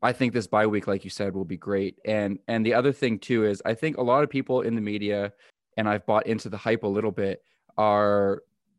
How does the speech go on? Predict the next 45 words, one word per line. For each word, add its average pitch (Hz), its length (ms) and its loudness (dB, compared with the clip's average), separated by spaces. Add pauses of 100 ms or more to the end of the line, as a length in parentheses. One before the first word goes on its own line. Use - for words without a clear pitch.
talking 135 400 0
about 107 280 0
how 104 120 0
there's 101 220 -2
so 120 120 0
much 110 220 -2
trouble 104 320 -2
in 95 120 -2
Tampa 104 400 -4
and 98 120 -4
talking 104 320 -4
about 98 220 -4
how 101 100 -4
Brady's 101 380 -4
having 98 260 -6
a 98 60 -10
terrible 98 340 -8
season, 104 360 -6
blah, 95 180 -4
blah, 101 160 -6
blah. 101 280 -2 (540)
But 117 300 2 (560)
he's 143 120 2
not 214 140 4
having 160 280 4
a 110 40 2
terrible 117 380 2
season 113 500 -2 (520)
compared 117 540 2
to 104 320 0
other 107 200 2
quarterbacks 104 600 0
around 107 200 0
the 92 80 -4
league. 98 420 -2
After 107 300 -2
listening 117 360 -4
to 107 120 -8
a - 20 -2
lot 104 200 0
of - 20 -8
the 98 80 -10
stats 101 340 -4
you've 95 140 -10
said 104 320 -2